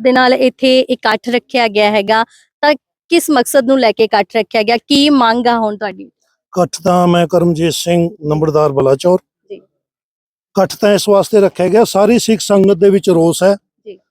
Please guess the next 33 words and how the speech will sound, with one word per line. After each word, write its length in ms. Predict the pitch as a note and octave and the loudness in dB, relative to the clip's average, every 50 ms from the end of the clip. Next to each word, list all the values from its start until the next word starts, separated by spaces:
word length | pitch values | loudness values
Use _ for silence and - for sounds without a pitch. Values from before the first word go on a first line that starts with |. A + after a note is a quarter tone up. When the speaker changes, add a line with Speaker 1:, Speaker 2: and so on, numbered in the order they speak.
| _ _ | _ _
Speaker 2:
ਜਿਸ 260 | D3+ D#3 G3+ E3+ D#3 | -4 -2 -2 -2 0
ਦਿਨ 200 | E3 A3+ A#3 A3+ | 0 2 2 4
ਇਹ 100 | A3+ A3 | 4 2
ਦਿਨ 240 | F3+ F3 G#3 G3+ G3+ | 2 2 2 2 2
ਮਨਾਇਆ 400 | G3+ G3 F#3 F3+ F3 F3 F3+ F#3 | 2 2 2 2 2 2 2 2
ਗਿਆ, 320 | E3+ F#3+ F#3+ F#3+ F#3+ F#3+ | 2 2 2 4 4 2
ਇੱਥੇ 320 | F#3+ F3 - - F#3+ F#3+ F#3 | 2 0 -2 -2 -2 -2 -2
ਭੂਮੀ 340 | - _ F#3+ G3+ F#3+ F3 E3+ | -2 _ -4 -2 -2 -2 -4
ਪੂਜਨ 320 | D3 E3+ E3+ E3 E3+ E3+ | -4 -6 -6 -6 -6 -10
ਕੀਤਾ 300 | D#3 F3 C#3+ _ E3 E3 | -10 -14 -6 _ -2 0
ਗਿਆ, 260 | D#3 D#3+ D#3 D3+ D3+ | 2 2 2 2 2
Speaker 1:
ਹੂੰ। 160 | D#3 C#3 - - _ _ _ _ _ _ _ _ - | 0 -2 -12 -20 _ _ _ _ _ _ _ _ 0
Speaker 2:
ਇਹ 40 | G3 | 0
ਆਪਣੇ 260 | G3 D#3+ G#3+ G#3+ G#3+ | 2 2 2 2 2
ਸਿੱਖ 260 | - - G#3+ A3 E3+ G3 | 0 0 0 0 0 0
ਧਰਮ 240 | - A#3+ G#3 G3 F#3 | 0 0 0 0 -2
ਤੋਂ 360 | C#3+ - F#3+ F#3+ F#3 F3+ F3 F3+ _ _ _ _ _ _ _ _ _ _ F#3+ | -2 0 0 2 2 0 0 -2 _ _ _ _ _ _ _ _ _ _ -2
ਐਂਟੀ 340 | F3+ F#3+ G3 E3+ - G#3+ F#3+ | 0 2 2 2 0 0 0
ਕੀਤਾ 320 | D#3 G3 D3 - E3 E3 | 0 -2 -2 0 0 2
ਗਿਆ 180 | D#3 F3 F#3 F#3 | 2 2 2 2
ਇਹ 100 | F#3 G#3 | 2 2
ਸਾਰਾ 260 | - G#3 G3+ G3+ G3+ | 2 2 2 2 2
ਕੁਛ। 300 | F#3+ G3+ G#3+ F#3+ - - _ _ _ _ _ _ _ _ _ _ - | 2 0 -2 -2 -4 -16 _ _ _ _ _ _ _ _ _ _ -4
ਆਪਣੇ 280 | F#3+ F3+ - G#3+ G#3+ | -4 -2 0 0 0
ਇੱਥੇ 180 | G#3 - - A3 | 0 2 0 0
ਲੋਕਲ 360 | F#3+ G3 G#3 G3+ G3+ A3+ A3 | 2 2 2 2 2 -2 -4
ਬਹੁਤ 340 | F#3 D#3+ G3 D#3+ G#3+ A3+ - | 0 0 0 2 2 0 -2
ਕਮੇਟੀਆਂ 520 | F3 G#3 G3+ F#3+ G3 G3 - G#3+ F#3+ F3 | -2 -4 -2 -2 -2 -2 -2 -4 -2 -2
ਹੈ, 180 | E3+ F3 F#3+ G3 E3+ | 0 -2 -2 -4 -2
ਕੁਛ 240 | - G#3 G3 - F#3+ G3 G3 F#3 F3+ F3 | -2 -4 -4 0 0 2 2 2 0 0
ਸਿੱਖ 400 | - - - - F#3 F3+ - - | -4 -8 -4 -2 -2 -4 -4 -6
ਸੰਸਥਾਵਾਂ 520 | D#3+ D#3+ F3+ D#3 - F3 E3+ E3+ F3+ F#3+ F#3+ | -6 -6 -6 -4 -2 -2 0 0 0 2 2
ਨੇ, 160 | G3 G3 | 2 0